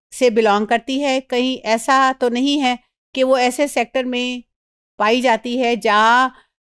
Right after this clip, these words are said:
इक्विटी होती ही कम है। So, ये एक अहम एस्पेक्ट है जिसको हमें मद्देनज़र रखना चाहिए। It is a good idea to measure the firm's leverage ratios against the past performance and उसकी खुद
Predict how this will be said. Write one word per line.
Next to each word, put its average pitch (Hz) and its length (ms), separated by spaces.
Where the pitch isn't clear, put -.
इक्विटी 277 440
होती 240 320
ही 311 180
कम 160 260
है। 135 140
So, 277 320
ये 262 220
एक 233 140
अहम 240 380
एस्पेक्ट 220 480
है 226 340
जिसको 220 320
हमें 208 240
मद्देनज़र 202 520
रखना 233 220
चाहिए। 269 380
It 196 80
is 208 80
a 226 60
good 302 180
idea 311 480
to 233 80
measure 262 600
the 240 320
firm's 254 340
leverage 220 480
ratios 233 640
against 214 600
the 190 280
past 247 420
performance 220 600
and 220 460
उसकी 262 280
खुद 285 220